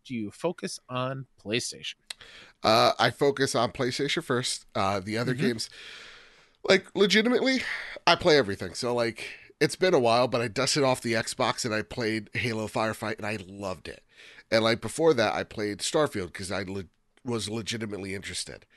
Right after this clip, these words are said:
Speaker 2: right? I, I see s-, there's, like, some people on social media because now they pay you to not like stuff anymore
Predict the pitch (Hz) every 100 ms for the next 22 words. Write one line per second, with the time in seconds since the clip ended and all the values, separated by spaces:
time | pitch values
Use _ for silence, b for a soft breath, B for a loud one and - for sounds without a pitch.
0 | B B B 87 98 98 110 139 165 208
1 | 190 - 160 170 190 175 - 131 156 131
2 | 127 110 - 117 110 104 110 110 101 -
3 | 92 104 101 95 - 101 95 90 - 101
4 | 80 90 - 113 123 120 127 143